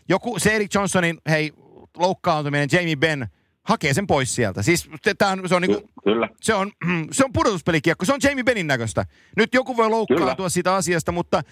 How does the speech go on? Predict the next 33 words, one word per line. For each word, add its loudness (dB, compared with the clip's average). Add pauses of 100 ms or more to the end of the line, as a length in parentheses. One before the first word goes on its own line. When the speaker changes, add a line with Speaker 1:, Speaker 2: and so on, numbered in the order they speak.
(100)
Speaker 1:
ei 0
Ben 0
ole 0
pahoillaan 0
tai 2
Staus 0
ole -4
pahoillaan 0
siitä, 0
että 0
Erik -2
Johnson 0
loukkaantui. -4 (260)
Ei, 2
ei 2
todellakaan 0
oo. -2 (440)
Eli, 0
eli 2
siellä 0
Speaker 2:
Ei -6
varmasti. -2 (140)
Speaker 1:
Niin, 0
niin -2 (100)
nyt -2
nää 2
on, -4
nyt -6
nää 2
on -2
niinku, -4 (220)
nyt -2
se 0